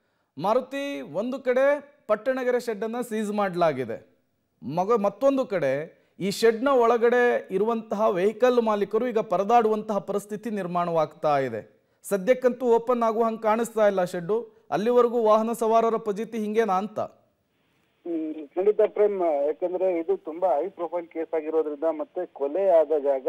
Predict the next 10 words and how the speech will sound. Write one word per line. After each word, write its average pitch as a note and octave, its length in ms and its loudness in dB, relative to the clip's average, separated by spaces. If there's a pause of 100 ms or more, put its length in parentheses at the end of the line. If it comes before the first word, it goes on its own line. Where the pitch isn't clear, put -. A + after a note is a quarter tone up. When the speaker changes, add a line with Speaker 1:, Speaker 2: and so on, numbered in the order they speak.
Speaker 2:
ಮತ್ತು E3 320 -4
ಹಲ್ಲೆ C#3+ 220 2
ನಡೆದಂತ C3+ 360 -4 (140)
ಜಾಗ C3+ 160 0
ಎರಡೂ C#3+ 420 2 (760)
ಪಟ್ಟಣಗೆರೆಯ D#3+ 1000 2
ಜಯಣ್ಣ C#3 360 -2
ಅವರ C#3+ 140 0 (120)
ಶೆಡ್ಡೆ C3 220 -2
ಆಗಿರೋದ್ರಿಂದ C#3 600 0